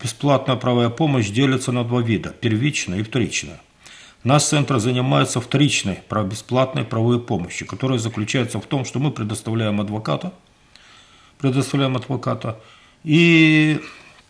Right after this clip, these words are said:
э, сопро-, м, тоже имеем право на сопровождение клиента в судах. Первичная правовая помощь — это когда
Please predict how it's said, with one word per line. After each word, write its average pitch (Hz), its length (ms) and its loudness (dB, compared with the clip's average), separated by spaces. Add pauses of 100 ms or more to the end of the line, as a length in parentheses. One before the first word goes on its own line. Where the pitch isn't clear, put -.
(640)
э, 104 760 -2
сопро-, - 420 0
м, 143 220 4 (100)
тоже 143 300 4
имеем 120 340 2
право 147 560 4
на 117 260 0
сопровождение 110 1040 -2
клиента 123 460 0
в - 60 -8
судах. 98 300 -4 (880)
Первичная 147 520 6
правовая 117 320 0
помощь — 90 480 -4
это 156 320 0 (140)
когда 123 400 2